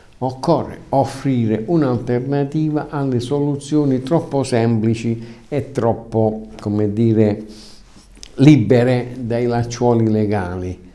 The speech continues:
che vengono offerte dalla criminalità. "Vieni qua e ti garantisco il piatto". No, no,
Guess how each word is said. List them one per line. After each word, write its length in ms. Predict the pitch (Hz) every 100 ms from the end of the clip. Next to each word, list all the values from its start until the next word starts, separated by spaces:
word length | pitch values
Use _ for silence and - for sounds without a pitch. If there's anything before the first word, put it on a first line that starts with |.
| - -
che 180 | - 131
vengono 520 | 123 120 107 107 107 -
offerte 720 | 151 - - 107 107 - 110
dalla 380 | 104 101 101 92
criminalità. 1040 | 92 95 92 92 92 92 92 80 76 - - - -
"Vieni 380 | - 143 160 156
qua 360 | 120 107 98 - - -
e 160 | 110 -
ti 140 | 113
garantisco 640 | 113 110 107 98 98 - 90
il 60 |
piatto". 500 | - 98 71 - -
No, 220 | 107 147
no, 300 | 123 107 87